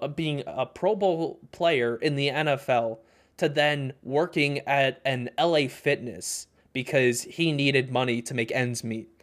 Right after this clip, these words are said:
Like, that, that is unbelievable. To then pick himself up, go into the U F C, a-, and I don't wanna say dominate, but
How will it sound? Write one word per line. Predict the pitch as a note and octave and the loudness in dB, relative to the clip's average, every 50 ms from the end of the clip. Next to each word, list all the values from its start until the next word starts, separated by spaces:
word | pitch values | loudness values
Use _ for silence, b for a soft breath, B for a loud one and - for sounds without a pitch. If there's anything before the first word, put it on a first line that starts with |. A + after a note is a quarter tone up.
| b b b b b b b b b b b | b b b b b b b b b b b
Like, | - C#3+ C#3+ C#3 | -4 -4 -2 0
that, | E3 E3+ F3+ E3 E3+ | 0 0 0 0 0
that | - F#3+ G3 G3+ | 0 0 2 2
is | F#3 E3 D#3 - - | 2 0 0 -4 -6
unbelievable. | - D3+ E3 E3+ D#3 C#3+ C3 C3 C#3 C3+ C3 A#2+ G#2+ G#2 A#2+ | -4 -2 -2 0 0 -2 -2 -2 -2 -2 -4 -8 -12 -14 -10
To | - D#3+ | -8 -2
then | D3 D3 D#3 C#3+ | 0 0 0 -2
pick | C#3 - F#3 F#3 F#3 | -2 -2 -4 -2 -2
himself | F3 D#3 D3 - - C#3+ C#3 C#3 - | -4 -6 -4 -2 -2 -2 -2 0 -2
up, | A#2+ A2+ - - _ _ - - - | -4 -4 -6 -8 _ _ -20 -8 -2
go | - D3 E3 F3 | 0 2 2 2
into | E3+ E3 - E3+ | 0 -2 -2 -2
the | D3 C#3 C3 | -2 -2 0
U | B2+ B2 B2 A#2+ | 2 4 4 4
F | A2+ - | 4 2
C, | - - - A#2+ A2 A2 A2+ - b b b b b b b b b b _ - | -2 -4 -2 0 0 0 -2 -4 b b b b b b b b b b _ 2
a-, | |
and | D3+ D3 D3 D3+ C#3+ D#3 D#3 D3 C#3 C3+ C3 A#2+ - - - - - - - - - - - _ - - - - _ _ _ b b b b b b b b b _ _ _ _ C#3+ _ _ _ _ _ _ _ _ _ - F#3 E3 - _ _ _ _ - - | 4 4 4 4 4 4 2 2 2 0 -2 -6 -8 -10 -12 -14 -18 -20 -20 -20 -20 -20 -20 _ -20 -20 -20 -20 _ _ _ b b b b b b b b b _ _ _ _ _ _ _ _ _ _ _ _ _ _ -14 -14 -14 -16 _ _ _ _ -6 -2
I | G#3 A#3+ | 0 0
don't | B3+ | 2
wanna | A#3+ G#3 E3 | 0 0 0
say | - E3 C3+ | 0 -2 -4
dominate, | C#3 - D3+ D3 F#3 F#3 D3 B2+ A#2+ A2 - - _ | -2 0 0 2 2 0 0 -2 -4 -4 -6 -8 _
but | - D3 C3 B2 - | 0 0 0 0 -2